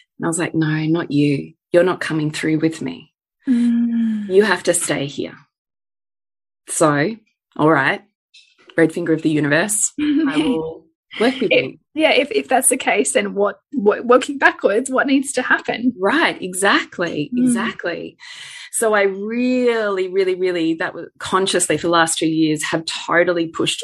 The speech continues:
Speaker 1: all of my edges on my nakedness and on dancing, dancing naked, and being witnessed and seen in my nakedness and my dancing. So dancing being when my body is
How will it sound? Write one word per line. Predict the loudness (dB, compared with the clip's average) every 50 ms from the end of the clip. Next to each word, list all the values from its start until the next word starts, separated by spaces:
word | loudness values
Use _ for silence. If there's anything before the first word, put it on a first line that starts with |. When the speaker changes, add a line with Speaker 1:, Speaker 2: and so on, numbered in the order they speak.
| -10 -6
Speaker 1:
all | -4 -2 0 0 2 0
of | -2 -2
my | -4 -8 -6 -6
edges | -4 -6 -4 -2 0 0 0 0 -4 -6 -8 -14 _ -18 -20 -20 -20 -20 -20 -8 -2
on | 0 2 2 2 2 2 0 0 -2 -4 -4
my | -4 -2 0 0
nakedness | 2 2 2 0 0 -2 -2 2 2 2 2 0 -2 -4 -4 -2 -2 -4 -6 -10 _ _ -20 -20 -20 -20 -20 -8 -2
and | 0 2 2 4 2 2 0 0 -2
on | -2 0 2 2 2 2 2 2 0 0 -2 0
dancing, | 0 2 2 2 2 0 -2 0 2 2 2 2 0 -6 _ _ _ _ _ _ -20 _ _ _ _ _ _ _ _ -10 -2
dancing | 0 0 0 0 0 0 0 0
naked, | 0 0 0 0 0 0 0 0 -2 -6 -18 _ _ _ _ _ -20 -20 -20 -20 _ _ -2
and | 0 2 2 2 0 -2 -2
being | 0 0 0 2 0 -2 -2 2
witnessed | 2 2 2 2 -4 -4 -2 -2 0 0 0 0 -2 -6 -12 -14 -20 -20 _ _ _ _ _ _ -4
and | 0 0 2 2 2
seen | 0 0 2 2 2 2 0 0 -2 -2 -4
in | -2 0 2 2 2
my | 2 2
nakedness | 2 2 0 0 -2 -2 -2 0 -2 -2 -2
and | -2 -4 -2 0 0 0 0
my | -2 -2 -2
dancing. | 0 0 0 0 0 0 -2 -4 -4 -2
So | 0 0 2
dancing | 2 2 0 0 0 -2 -2
being | 0 0 0 0 2 0
when | 0 0 2 2 0 0 -2 -4 -4
my | -2 0 0 0
body | 0 0 0 0 0 2 2 2
is | 0 0 -2